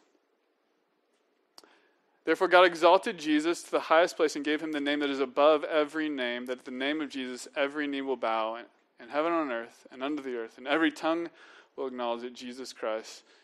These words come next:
is Lord, to the glory of God the Father. I think this is what struck me most about, um, preparing for this sermon this week was, um,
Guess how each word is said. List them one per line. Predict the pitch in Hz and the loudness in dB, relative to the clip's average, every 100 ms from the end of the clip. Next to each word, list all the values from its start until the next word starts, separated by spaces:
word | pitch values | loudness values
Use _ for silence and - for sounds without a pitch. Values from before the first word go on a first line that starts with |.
| _ - | _ -12
is | 135 120 123 | -10 -10 -10
Lord, | 110 104 104 | -8 -8 -10
to | - - | -14 -18
the | |
glory | 113 113 107 | -14 -10 -10
of | 104 | -10
God | - - | -10 -10
the | - | -12
Father. | - 55 57 55 - _ _ _ _ _ _ _ _ _ - - - | -8 -8 -8 -12 -20 _ _ _ _ _ _ _ _ _ -20 -20 -10
I | 147 | -4
think | 202 | 0
this | 180 208 | 0 2
is | 170 | 4
what | 156 | 2
struck | - - 156 - | 2 2 2 2
me | 156 | -2
most | 135 127 127 - | 0 0 -2 -8
about, | 131 120 120 - - _ 160 | 0 2 2 -2 -12 _ -8
um, | 123 110 113 143 170 _ _ _ | -6 -8 -10 -18 -20 _ _ _
preparing | 139 147 131 127 120 | -6 -4 -4 -4 -8
for | - 117 113 - _ _ _ 127 | -6 -4 -4 -8 _ _ _ -20
this | - - - _ | -16 -16 -16 _
sermon | - 139 120 120 | -14 -12 -10 -10
this | 117 - | -12 -10
week | 120 117 | -12 -10
was, | 127 113 113 - - _ - - - - _ _ | -6 -6 -6 -12 -18 _ -20 -20 -20 -20 _ _
um, | 147 123 120 | 0 0 0